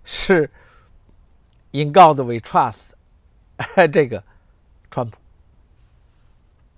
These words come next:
瞠目结舌二零一八，<laughs> 我跟大家说，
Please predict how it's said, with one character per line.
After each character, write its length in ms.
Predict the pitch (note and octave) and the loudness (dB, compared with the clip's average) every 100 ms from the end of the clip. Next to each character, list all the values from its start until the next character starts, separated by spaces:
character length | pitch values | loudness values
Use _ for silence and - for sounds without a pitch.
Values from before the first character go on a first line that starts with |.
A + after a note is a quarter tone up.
| _ _ - _ _ _ _ _ _ _ | _ _ -20 _ _ _ _ _ _ _
瞠 140 | - A3+ | -14 -10
目 180 | G3+ | -8
结 200 | C#3+ D#3+ | -6 -6
舌 160 | F3 F3+ | -4 -2
二 120 | E3 | -2
零 180 | C3 D#3 | -4 -10
一 80 | E3 | -8
八， 440 | D#3 - D#3+ - - | -6 -2 -4 -4 -10
<laughs> 80 | |
我 60 | D#3 | -8
跟 180 | D3 E3 | -4 -2
大 140 | D#3 | -4
家 200 | B2+ B2 | -6 -12
说， 220 | - B2+ | -12 -14